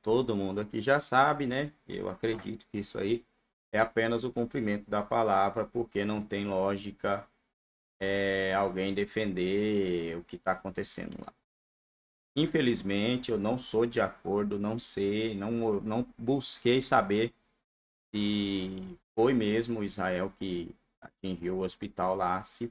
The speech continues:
foi, não estou de acordo. Mas a ação, ela gera uma reação, né? Joga uma bola na parede, com a força que você jogar uma bolinha daquela de ping-pong, né? Se você jogar ela reta, assim, a força que você bater ela na parede,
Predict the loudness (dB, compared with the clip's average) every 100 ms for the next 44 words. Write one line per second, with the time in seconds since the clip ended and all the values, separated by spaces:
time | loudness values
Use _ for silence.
0 | -8 -2 0 -2 -4 -8 -6 -6 -6 -4
1 | -4 0 -2 -2 -4 -2 -4 -8 _ _
2 | _ _ _ 0 4 4 2 -4 -12 -2
3 | 2 4 2 -2 -2 0 2 2 0 0
4 | -2 0 -2 -2 -2 -2 -4 -6 -4 -4
5 | -8 -12 -14 -14 -4 -2 0 -2 4 6
6 | 6 4 2 2 2 2 -2 -12 _ _
7 | _ _ _ _ 0 4 4 2 2 4
8 | 4 0 -4 -2 -2 2 2 4 4 4
9 | 2 2 2 2 0 -2 -2 -2 -2 -4
10 | -4 -4 -2 -2 -2 -4 -12 _ _ _
11 | _ -6 -2 -2 -4 -6 -2 0 0 -2
12 | -4 -4 -2 0 0 0 0 2 2 0
13 | -2 0 -2 -2 -8 -4 0 0 2 4
14 | 4 2 -4 0 2 4 2 2 0 2
15 | 2 0 2 4 4 2